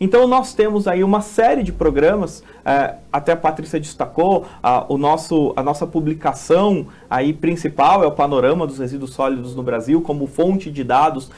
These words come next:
não só para as empresas associadas, mas para o setor como um todo, e identificamos os diversos temas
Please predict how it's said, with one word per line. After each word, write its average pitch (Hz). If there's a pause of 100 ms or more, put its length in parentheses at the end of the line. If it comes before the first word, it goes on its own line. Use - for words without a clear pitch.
(160)
não 202
só 208
para 175
as 156
empresas 151
associadas, 147
mas 139
para 143
o 131
setor 123
como 147
um 175
todo, 185 (300)
e 247
identificamos 202
os 180
diversos 190
temas 202